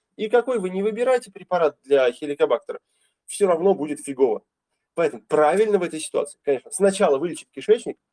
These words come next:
а потом уже заниматься лечением хеликобактера. А, а не, не выбирать, какой вот в данной ситуации, как бы че-то прикрутить.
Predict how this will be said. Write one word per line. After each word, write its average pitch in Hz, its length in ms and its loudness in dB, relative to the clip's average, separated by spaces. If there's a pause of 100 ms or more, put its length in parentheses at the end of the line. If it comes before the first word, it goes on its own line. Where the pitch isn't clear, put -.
(240)
а 202 140 0
потом 202 300 4
уже 165 140 2
заниматься 131 440 -4
лечением 131 340 -10
хеликобактера. - 600 -12 (960)
А, 110 340 -8
а 143 240 2
не, 135 260 -4
не 135 200 -6
выбирать, 156 420 0
какой 135 300 -4
вот 123 160 -8
в - 80 -20
данной 135 260 2
ситуации, 190 380 -2
как 165 260 -2
бы - 80 -20
че-то 165 220 -10
прикрутить. 175 520 -10